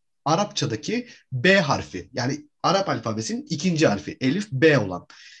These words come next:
ikinci harf. O bir boğa çizimidir aslında. E, yani böyle bir, e, çanak, altında bir nokta.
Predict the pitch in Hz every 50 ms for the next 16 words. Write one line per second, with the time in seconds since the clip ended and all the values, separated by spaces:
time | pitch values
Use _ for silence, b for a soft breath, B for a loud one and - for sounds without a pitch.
0 | B B - 147 143 165 151 139 - 90 87 85 - - _ b b b b b
1 | _ - 220 262 269 262 - - _ _ _ - 151 254 262 220 180 208 214 214
2 | 208 - - 143 120 110 101 98 92 92 92 - - - 90 87 80 76 - -
3 | _ _ B B B B B B B B B B - 117 107 101 101 101 101 101
4 | 101 95 95 101 - - - 71 71 - - 123 110 107 107 110 101 123 123 120
5 | 110 117 107 - - _ _ _ _ _ _ _ _ _ _ _ _ _ _ _
6 | _ _ _ _ _ _ - 107 95 95 95 92 - - - - 113 117 131 180
7 | - - - - - _ _ _ _ _ - 151 151 156 - - 147 131 127 185
8 | 233 277 285 - - _ - 170 214 226 208 208 196 180 - - - 135 92 85
9 | -